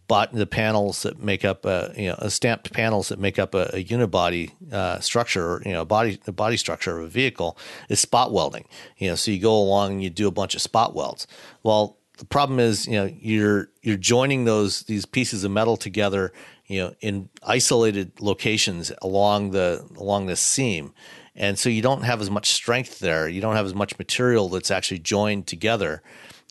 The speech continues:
And, you know, so, you know, spot welding is, is quick and, and easy and, and relatively cheap, but it's not gonna be as strong. It, when you, if you can put a bead of adhesive along that entire seam,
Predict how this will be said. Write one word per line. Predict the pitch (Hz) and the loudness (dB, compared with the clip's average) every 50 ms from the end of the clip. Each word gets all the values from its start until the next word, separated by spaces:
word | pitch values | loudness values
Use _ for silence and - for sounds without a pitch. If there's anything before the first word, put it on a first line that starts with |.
| - _ | -14 _
And, | - 101 98 98 98 95 95 92 92 90 - _ | -2 0 2 2 2 2 0 -2 -6 -10 -14 _
you | - 113 101 92 | -6 -4 -4 -2
know, | 87 | -2
so, | - - - 113 101 98 - - - - - - - _ | -2 -2 2 2 2 2 2 -2 -8 -18 -20 -20 -12 _
you | - | -4
know, | 95 82 | -2 -2
spot | - - - 135 135 - | 0 2 2 2 4 4
welding | 131 120 113 113 113 107 101 | 4 4 4 4 2 0 0
is, | 95 92 90 80 - | -2 -2 -4 -6 -6
is | - 87 - - | -6 -6 -8 -2
quick | - - 165 160 160 - | 2 4 4 4 4 0
and, | 104 95 92 92 - - | -6 -4 -4 -6 -8 -8
and | - 95 92 90 87 - _ _ _ _ | -10 -8 -8 -10 -12 -16 _ _ _ _
easy | - 127 127 120 98 113 117 113 110 107 | -4 0 0 2 2 2 2 2 2 2
and, | 98 95 92 87 | 0 -2 -4 -6
and | - 98 95 95 | -8 -6 -4 0
relatively | 104 101 101 98 - 95 85 92 87 | 2 2 2 2 0 -4 -6 -6 -4
cheap, | - - - 151 131 - - - - - - - - _ _ | -2 0 2 2 2 0 -4 -12 -20 -20 -20 -20 -20 _ _
but | - 110 107 101 101 - _ _ | 0 2 2 2 2 0 _ _
it's | - 113 104 - - - | -4 -4 -4 -2 -2 -2
not | 120 113 98 - | -2 -2 -2 -2
gonna | - 101 98 | -4 -4 -4
be | 87 98 85 | -4 -4 -4
as | 80 - | -2 -2
strong. | - - - 147 143 104 78 73 - - - - - - - - - _ _ - - - | -2 0 2 2 2 0 -2 -4 -10 -18 -20 -20 -20 -20 -20 -20 -20 _ _ -20 -20 -14
It, | - - 120 117 110 - | -6 -2 -2 -2 -2 0
when | 123 120 120 117 113 | 0 0 0 0 0
you, | 113 113 113 113 113 110 107 101 92 - _ _ _ | 0 2 2 2 2 2 0 -2 -6 -10 _ _ _
if | - 107 - - | -4 -4 -2 0
you | 120 110 107 | 0 0 0
can | 104 - 117 104 | 0 -2 -4 -2
put | - - 160 135 | 0 2 4 4
a | 117 | 4
bead | 87 - 123 131 135 127 | 2 2 2 2 2 2
of | 120 98 | 2 0
adhesive | 101 90 - - 151 165 151 - - 95 82 78 - | -2 -4 -4 -2 -2 -2 0 0 0 0 -2 -2 -6
along | - - 101 104 107 110 113 110 | -6 -4 0 2 2 2 2 0
that | 107 101 98 90 - - | 0 0 0 -2 -4 -8
entire | 104 101 95 - - 117 117 113 101 | -12 -10 -8 -4 -2 0 0 0 0
seam, | 92 - - - 160 151 120 101 92 87 | 0 -2 -2 -2 -2 -2 -2 -2 -4 -6